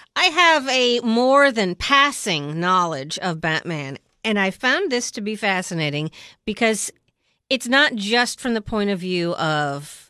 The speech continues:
not yet Commissioner Gordon, but when you first meet him, Batman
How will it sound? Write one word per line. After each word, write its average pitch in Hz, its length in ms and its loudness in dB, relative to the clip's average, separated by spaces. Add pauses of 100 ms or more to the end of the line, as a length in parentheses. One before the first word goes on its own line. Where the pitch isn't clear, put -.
not 170 380 0
yet 247 420 -4
Commissioner 160 460 -4
Gordon, 139 440 -8 (200)
but 196 280 0
when 202 200 0
you 208 100 -2
first 262 320 -4
meet 277 240 -2
him, 196 260 2 (640)
Batman 196 760 0